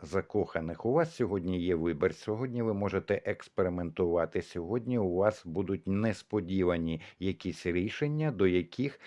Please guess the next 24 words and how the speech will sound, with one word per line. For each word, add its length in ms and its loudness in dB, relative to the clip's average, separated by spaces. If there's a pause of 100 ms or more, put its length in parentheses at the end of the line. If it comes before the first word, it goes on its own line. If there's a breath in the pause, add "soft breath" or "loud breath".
(120 loud breath)
слід 500 -2
дослухатися. 1000 0
Бо 280 4 (180 loud breath)
якщо 340 0
ви 80 6
будете 400 0
експериментувати, 1300 -2 (200 loud breath)
то 120 4
обов'язково 760 2
досягнете 760 -2
якихось 680 -2 (200 loud breath)
дуже 440 -2
цікавих 840 -2
результатів. 920 2 (180 loud breath)
А 120 4
от 200 2
якщо 320 0
ви 100 4
все 240 0
будете 420 -2
робити 460 0
так, 340 2
як 180 0
завжди, 580 0